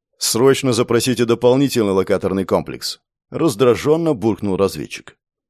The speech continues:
Факт встречи десантников с биологом противоречил полученной ранее от начальства информации о его гибели на неизвестной планете. Покачав головой, Зарт добавил:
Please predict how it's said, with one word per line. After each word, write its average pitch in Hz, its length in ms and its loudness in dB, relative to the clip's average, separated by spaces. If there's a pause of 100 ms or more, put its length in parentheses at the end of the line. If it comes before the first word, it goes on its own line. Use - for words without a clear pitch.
(120)
Факт 160 360 -2
встречи 139 440 -2
десантников 120 720 0
с - 60 -8
биологом 113 500 0
противоречил 127 760 0
полученной 98 580 -2
ранее 98 360 0
от - 220 -4
начальства 104 440 -2
информации 104 640 -2
о - 80 0
его 107 200 4
гибели 117 400 -2
на 120 100 0
неизвестной 98 540 -2
планете. 123 560 -2 (520)
Покачав 110 540 0
головой, 104 500 2
Зарт 104 400 0
добавил: 107 520 -2